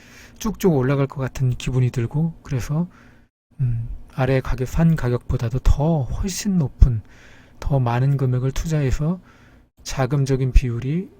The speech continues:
이렇게 역삼각형을 그리는 형태가 생기게 됩니다. 이렇게 될 경우는 리스크는 커지고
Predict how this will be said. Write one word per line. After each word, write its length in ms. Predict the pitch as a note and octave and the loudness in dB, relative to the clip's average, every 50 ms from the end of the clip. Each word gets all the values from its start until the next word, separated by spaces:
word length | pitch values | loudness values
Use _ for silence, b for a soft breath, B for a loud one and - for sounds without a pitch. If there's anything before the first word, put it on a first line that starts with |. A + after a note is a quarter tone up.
| - - | -16 -8
이렇게 500 | - C#3 B2 B2+ A#2+ - - - - B2+ - - - - - - | -6 -4 -4 -4 -4 -6 -12 -12 -12 -12 -12 -12 -16 -16 -8 -8
역삼각형을 720 | B2+ - - - D#3 D3 C#3+ D3 C#3 - - C#3 C3+ B2 | -6 -6 -4 -4 -4 -2 -2 -4 -4 -4 -2 -2 -2 -2
그리는 280 | - A#2+ B2 A#2+ A#2+ A#2 | -4 -6 -4 -4 -2 -2
형태가 320 | A2+ A2 - - - B2+ | -4 -4 -6 -8 -12 -12
생기게 300 | - - C3 A2+ A2 - | -10 -8 -8 -10 -10 -12
됩니다. 340 | - D3 B2+ C3 - - - B B B B B B B B B B B B _ | -16 -18 -18 -18 -18 -20 -20 B B B B B B B B B B B B _
이렇게 320 | E3+ E3+ F3+ F3+ - F#3 | 0 0 0 2 0 0
될 200 | D#3+ E3 D#3+ D3 | 0 2 0 0
경우는 760 | - E3+ D#3 D3+ D3+ D3+ D#3+ E3 D#3+ D#3 D3+ C3+ C3+ D#3+ E3+ B2 | 0 0 0 2 2 2 2 2 2 2 2 2 0 0 0 0
리스크는 520 | C3+ C#3 - - - - E3+ E3 D#3 D3 | 0 0 0 -2 -2 0 0 2 2 0
커지고 560 | - - C#3+ B2+ - A2+ - - C#3+ C3 G#2+ | 0 0 -2 -2 -2 -4 -4 -2 0 0 -2